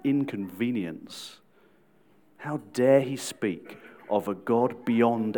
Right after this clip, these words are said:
our control? We are God's chosen representatives, not him. And there he is on a donkey. Who does he think he is? Jesus had won the hearts and the minds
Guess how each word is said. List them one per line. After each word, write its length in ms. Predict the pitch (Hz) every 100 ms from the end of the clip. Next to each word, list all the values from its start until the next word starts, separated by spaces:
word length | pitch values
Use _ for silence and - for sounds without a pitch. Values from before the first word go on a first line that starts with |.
| -
our 320 | 117 107 104
control? 760 | 104 - 101 - 107 87 78 - _ - _
We 320 | 123 165 185
are 80 | 117
God's 320 | 107 101 -
chosen 460 | - - 107 98 92
representatives, 760 | 98 - 104 95 - - 120
not 280 | 151 180 -
him. 460 | - - 104 95 123 - - - _ _
And 100 | -
there 200 | 110 135
he 160 | 131 127
is 160 | 104 95
on 100 | 95
a 80 |
donkey. 720 | 92 - 110 95 - - 80 - _ _ _ _ _ _ -
Who 100 | 147
does 80 |
he 80 | 127
think 300 | - 123 117
he 160 | 104 95
is? 260 | 87 - - _ _ _ _ _ _ _ _ _ _ _ _ _ _ - - _
Jesus 340 | 123 123 98
had 140 | 104 92
won 340 | 92 107 107
the 80 | 95
hearts 720 | - 120 120 131 - - - - _ - -
and 200 | 98 95
the 40 |
minds 720 | 95 101 107 107 101 98 -